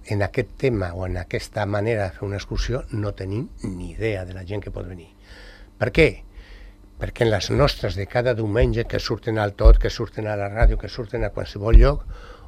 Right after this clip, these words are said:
un dia te trobes que venen deu, quinze, i un altre dia, segon quina sigui, pues, te trobes que venen quaranta, cinquanta o seixanta,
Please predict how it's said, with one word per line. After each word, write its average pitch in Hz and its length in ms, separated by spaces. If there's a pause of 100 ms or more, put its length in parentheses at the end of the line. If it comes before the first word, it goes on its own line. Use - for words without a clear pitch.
(300)
un 156 180
dia 127 220
te 110 120
trobes 120 360
que - 80
venen 107 380
deu, 104 320
quinze, 120 480 (720)
i 120 80
un 113 160
altre 110 260
dia, 120 220
segon 107 320
quina 107 260
sigui, 120 300
pues, - 160
te 113 100
trobes 104 380
que 110 80
venen 104 300 (360)
quaranta, 98 540
cinquanta 110 720
o - 20
seixanta, - 460